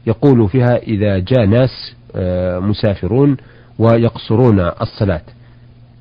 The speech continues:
وبعدما صل-، صفوا في صلاتهم جاء رجل يصلي معهم،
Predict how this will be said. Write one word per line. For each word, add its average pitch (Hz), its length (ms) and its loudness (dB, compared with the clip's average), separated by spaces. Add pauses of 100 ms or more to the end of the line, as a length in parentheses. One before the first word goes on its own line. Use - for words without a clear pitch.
(920)
وبعدما 123 1120 4
صل-، 123 340 -2
صفوا 98 520 -2
في 110 200 0
صلاتهم 131 600 0
جاء 107 260 -2
رجل 117 460 -2
يصلي 98 520 -4
معهم، 82 500 -8